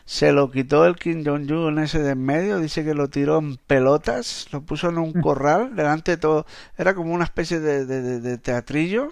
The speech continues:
Speaker 1: todos los generales así mirando y el gordito ahí, dice que lo tiró
Speaker 2: Mm.
Speaker 1: en pelotas ahí en medio, que se los quedó mirando a todos, y abrieron la puerta y salieron como cincuenta perros, eh, muertos de hambre de esos de, de pelea, Rottweilers y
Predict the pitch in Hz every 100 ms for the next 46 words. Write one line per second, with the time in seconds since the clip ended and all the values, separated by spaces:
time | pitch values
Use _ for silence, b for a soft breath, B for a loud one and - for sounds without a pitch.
0 | - 165 165 170 156 151 170 160 160 170
1 | 147 160 175 160 131 131 127 156 156 135
2 | 165 262 B B B B B - 165 170
3 | 156 156 170 240 240 - - 190 180 185
4 | 165 151 160 170 170 151 160 202 254 220
5 | 160 156 147 160 156 165 160 160 160 135
6 | 170 254 330 - B B B B B 147
7 | 143 147 180 185 180 156 170 190 190 190
8 | 160 165 175 160 143 139 143 139 135 180
9 | 190 185 180 185 165 143 - - - 147
10 | 147 - 71 - - - 71 143 - b
11 | b - 151 170 196 170 165 170 165 160
12 | 160 156 147 143 139 131 127 131 147 175
13 | 151 143 135 131 170 165 156 135 139 135
14 | 127